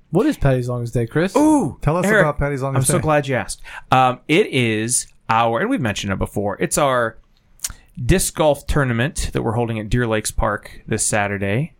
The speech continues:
Speaker 2: June eighteenth. And it's to honor Amy's mom, Patty, who died of Alzheimer's five years ago. And this is the second sort of big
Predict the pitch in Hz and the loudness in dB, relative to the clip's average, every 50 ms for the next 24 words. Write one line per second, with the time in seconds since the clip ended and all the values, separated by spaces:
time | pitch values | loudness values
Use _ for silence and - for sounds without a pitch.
0 | _ _ _ - - 110 101 110 117 113 110 107 - - 113 107 110 - - 107 | _ _ _ -12 -8 -4 -2 -2 0 0 -2 -2 -2 -2 -4 -4 -2 -2 -2 -2
1 | 101 - - - - - - - - - _ - - 120 120 120 120 120 117 117 | -2 -2 -2 -4 -4 -6 -6 -20 -20 -20 _ -2 0 0 2 2 2 2 2 2
2 | 117 113 113 110 - - - - - _ _ _ - 143 147 143 143 - - 175 | 0 0 -2 -4 -6 -6 -10 -18 -20 _ _ _ 0 0 2 2 0 -2 -2 -2
3 | - 131 123 127 123 123 120 120 120 120 120 - _ _ - 120 117 117 117 110 | 0 0 0 0 0 0 0 0 2 0 -2 -4 _ _ -4 -4 -2 -2 -2 -2
4 | - 107 101 98 98 104 120 127 - - 104 98 95 101 113 113 110 101 98 95 | -2 -2 -2 -2 -2 -2 -4 -4 -4 -4 -2 -2 -2 -2 -2 -2 -2 -2 -4 -6
5 | - _ _ - - 101 98 98 101 - 90 98 101 98 - - 104 98 98 101 | -8 _ _ -4 -4 -2 -2 -2 -4 -4 -4 -4 -4 -4 -4 -6 -6 -4 -4 -4
6 | 101 - - 107 98 95 95 98 98 92 - 101 107 113 156 190 - - - - | -4 -4 -4 -4 -4 -4 -4 -4 -4 -4 -4 -2 -2 -2 -2 -2 -4 -10 -20 -20
7 | - - - _ _ - 117 117 113 113 113 117 127 135 123 131 110 101 117 107 | -20 -20 -20 _ _ -4 -2 -2 0 0 0 0 -2 -2 -2 -4 -6 -6 -4 -2
8 | - - 117 - 123 98 - - - 107 101 101 95 92 107 120 117 113 107 107 | -2 -2 -2 -2 -4 -6 -6 -6 -6 -4 -6 -6 -6 -2 -2 -2 -2 -2 -4 -8